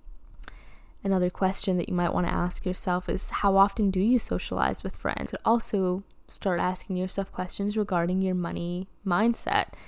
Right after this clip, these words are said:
How do you feel about your money mindset and your spending habits? Is there anything that you wish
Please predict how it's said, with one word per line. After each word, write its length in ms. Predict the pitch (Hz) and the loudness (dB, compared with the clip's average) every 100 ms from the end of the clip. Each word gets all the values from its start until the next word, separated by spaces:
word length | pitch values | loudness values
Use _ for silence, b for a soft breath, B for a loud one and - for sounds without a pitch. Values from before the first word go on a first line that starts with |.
| B B | B B
How 300 | - 240 254 | -2 4 6
do 60 | 220 | 6
you 200 | 196 202 | 2 -2
feel 400 | - 220 196 180 | 0 2 4 4
about 280 | 196 - | 2 2
your 80 | 180 | 2
money 240 | 175 170 175 | 0 0 0
mindset 640 | - - 185 - 190 - - | 0 0 -2 -2 -2 -2 2
and 160 | 208 | 4
your 120 | 196 190 | 4 2
spending 400 | - 185 202 185 | 2 2 4 2
habits? 560 | - - - - - - - | 0 0 -2 -4 -4 -6 -4
Is 140 | 196 190 | -2 4
there 160 | 190 | 2
anything 500 | 185 190 202 208 208 | 4 0 0 0 2
that 260 | 196 180 208 | 2 0 -2
you 520 | 180 175 175 175 175 - b b b b - - | -4 0 0 0 -2 -6 b b b b -14 2
wish 300 | 190 202 | 2 2